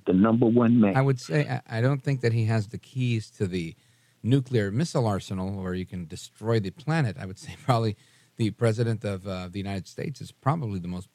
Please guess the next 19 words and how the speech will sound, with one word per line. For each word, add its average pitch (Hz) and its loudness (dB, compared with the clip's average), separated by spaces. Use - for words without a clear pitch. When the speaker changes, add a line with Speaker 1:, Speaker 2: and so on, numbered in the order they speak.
Speaker 2:
powerful 98 -4
person 90 -10
on 82 -10
the 82 -14
planet, 85 -12
arguably. 90 -2
But, 123 2
um, 113 0
when 156 2
you 156 0
said 185 -6
he's 151 0
a 113 -4
wonderful 131 -2
person, - -14
I, 113 -6
I, 82 -4
I 151 -2
couldn't 240 -8